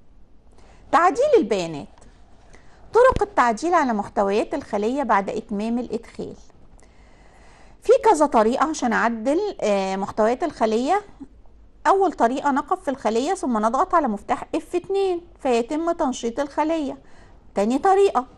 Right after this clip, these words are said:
نضغط مرتين على الخلية المطلوب التعديل محتوياتها فيتم تنشيطها. طب قبل ما نعمل معانا التدريب العملي تعالوا مع بعض نشرح الكلام ده وإيه فايدته وليه أنا بعمله. أنا دلوقتي كتبت في خلية،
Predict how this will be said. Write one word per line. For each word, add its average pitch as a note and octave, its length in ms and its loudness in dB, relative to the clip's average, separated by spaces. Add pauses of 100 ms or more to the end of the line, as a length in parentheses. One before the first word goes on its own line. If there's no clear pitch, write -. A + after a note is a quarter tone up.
(140)
نضغط F4+ 420 2
مرتين B3+ 460 0
على D4 220 0
الخلية D#4 460 0
المطلوب B3+ 460 -2
التعديل B3+ 540 0
محتوياتها B3+ 580 0
فيتم A3+ 640 -2 (160)
تنشيطها. - 500 -4 (340)
طب A3+ 100 2 (120)
قبل A4+ 320 0
ما C4 200 2
نعمل E4 440 0
معانا B3 280 0
التدريب C4 460 -4
العملي C4+ 640 0
تعالوا D#4 260 -2
مع C#4+ 120 0
بعض A#3+ 240 0
نشرح A#3 380 -6
الكلام G3 440 -8
ده G3+ 140 -4
وإيه G#3+ 340 -4
فايدته A3 640 -6
وليه G#3 400 -4
أنا A3+ 260 -4 (200)
بعمله. A3+ 360 -4 (1000)
أنا G#4+ 280 0
دلوقتي E4 320 0
كتبت C4+ 560 -6 (140)
في A#3 80 -6
خلية، F3 460 -4